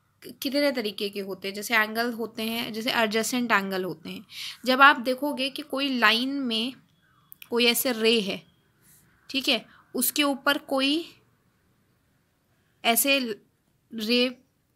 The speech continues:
स्टैंड करती है, तो ये जो दोनों का सम होगा, ये एक्स मान लो, ये वाई मान लो, तो ये एक्स प्लस वाई कितना होगा,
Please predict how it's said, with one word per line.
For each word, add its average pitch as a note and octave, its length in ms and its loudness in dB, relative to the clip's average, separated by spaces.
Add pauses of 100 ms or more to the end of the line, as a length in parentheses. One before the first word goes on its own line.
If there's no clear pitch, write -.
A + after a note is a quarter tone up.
(160)
स्टैंड A3 500 4
करती G#3 400 -4
है, G3 200 -10 (1160)
तो C4+ 60 -2
ये C4+ 220 4
जो D#4 220 2
दोनों C4 400 -2
का D#4 300 2 (120)
सम C#4 320 8
होगा, A3 300 0
ये G#3+ 180 0
एक्स - 420 -2 (200)
मान B3 280 6
लो, C4+ 80 0
ये C4+ 160 0
वाई A3 220 8
मान G3 260 -2
लो, G3 60 -6
तो G3+ 120 -6
ये A#3 100 -2
एक्स - 340 -8
प्लस C4 340 -4
वाई B3 260 2
कितना A#3+ 320 -4
होगा, B3+ 340 2